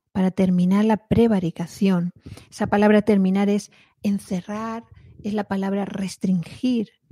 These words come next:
Y prevaricación se refiere a, a la maldad, a una infracción de la ley, a la rebelión. O sea, Dios estaba decretando un tiempo, un nuevo decreto, estaba anunciando un nuevo decreto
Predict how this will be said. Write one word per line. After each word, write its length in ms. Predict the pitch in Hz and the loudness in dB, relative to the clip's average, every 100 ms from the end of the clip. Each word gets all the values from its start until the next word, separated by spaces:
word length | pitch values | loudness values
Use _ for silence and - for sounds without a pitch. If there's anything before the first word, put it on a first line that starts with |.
| - _ - - | -20 _ -20 -10
Y 80 | 208 | -6
prevaricación 800 | 226 220 214 214 220 - 277 285 | -2 -2 -2 -2 -4 -2 -4 -2
se 100 | 262 | -4
refiere 480 | 214 - 233 247 - - | -6 -4 -4 -4 -8 -10
a, 160 | 196 | -8
a 220 | 180 - 190 | -8 -10 -10
la 120 | 180 | -8
maldad, 600 | 180 185 180 220 220 208 | -10 -8 -4 -4 -4 -4
a 60 | |
una 140 | 190 202 | -4 -2
infracción 600 | 202 - 180 - 214 196 | -4 -2 -6 -4 -2 -2
de 100 | 180 | -2
la 140 | 170 | -4
ley, 400 | 165 190 196 190 _ _ _ | -4 -2 -2 -4 _ _ _
a 120 | - | -6
la 100 | 185 | -6
rebelión. 840 | 175 196 185 175 185 202 185 170 180 _ - - | -4 -4 -2 -2 0 -2 -2 -4 -10 _ -20 -20
O 40 | - | -8
sea, 120 | 214 | -4
Dios 580 | 185 226 269 269 - - _ _ _ _ | -2 -2 -2 -4 -12 -20 _ _ _ _
estaba 420 | 196 - 214 233 | -10 -6 -6 -4
decretando 920 | 233 220 196 202 - 233 269 269 311 _ _ _ - | -4 -6 -6 -6 -4 -4 -2 -2 -6 _ _ _ -6
un 220 | 220 262 | -4 -4
tiempo, 400 | 254 190 180 220 | -4 -6 -6 -4
un 80 | 214 | -4
nuevo 240 | 214 247 | -4 -4
decreto, 640 | 269 269 190 175 - 285 _ _ | -6 -8 -8 -8 -10 -16 _ _
estaba 320 | 208 - 196 | -16 -8 -4
anunciando 480 | 220 233 - 208 220 | -4 -4 -4 -4 -2
un 60 | |
nuevo 180 | 202 190 | -2 -2
decreto 500 | 220 233 185 185 233 | -4 -4 -8 -8 -14